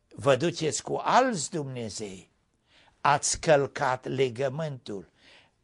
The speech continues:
ați comis adulter și ați rupt legământul, ați desfințat căsătoria.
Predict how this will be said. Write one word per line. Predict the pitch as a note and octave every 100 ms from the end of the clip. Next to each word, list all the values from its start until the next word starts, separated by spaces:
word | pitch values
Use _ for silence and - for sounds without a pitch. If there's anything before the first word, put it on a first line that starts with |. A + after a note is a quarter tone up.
| _
ați | - C3+ - -
comis | - D#3 C#3+ D#3 D3 -
adulter | C#3+ A2+ B2 A2+ G2+ - E3 F#3+ F#3+ E3 _ _ _ _ -
și | - - F3+ F3+ -
ați | D3 D3+ D#3+ - _ _ -
rupt | F#3 G3+ A#3+ C#4 C#4 -
legământul, | G3+ C3 C3 A2+ G2 F#2+ D#2+ E2 C#2+ - - - - _ _ _ - -
ați | - E3 D#3 F#3
desfințat | C#3+ F3+ E3+ - G3 F#3 F3+ D#3+ - G#3+ A3+ -
căsătoria. | - D#3+ - D3+ A2+ C#3 A#2+ A#2+ G2+ E2+ -